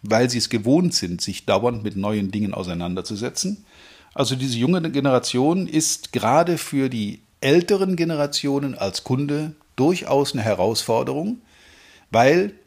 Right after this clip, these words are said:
ich muss das auch zugeben, sie uns in vielen Bereichen, was E D V, was, äh, künstliche Intelligenz et cetera,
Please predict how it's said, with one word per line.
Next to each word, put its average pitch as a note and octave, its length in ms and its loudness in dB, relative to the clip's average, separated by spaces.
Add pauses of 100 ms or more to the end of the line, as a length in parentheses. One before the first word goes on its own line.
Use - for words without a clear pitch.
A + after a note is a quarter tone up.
(400)
ich A#2+ 180 -6
muss C3 180 2
das G#2 200 0
auch C#3+ 180 2
zugeben, D3 560 -4
sie A#2+ 140 -6
uns A#2+ 160 -2
in G#2 100 -2
vielen C#3+ 300 0
Bereichen, A2 560 0
was F#2+ 260 -2
E B2+ 100 2
D B2 140 2
V, A2 380 0
was, - 400 -2
äh, F#2+ 340 -2
künstliche C3+ 560 -2
Intelligenz G#2+ 560 -2
et - 160 -8
cetera, A#2 560 -2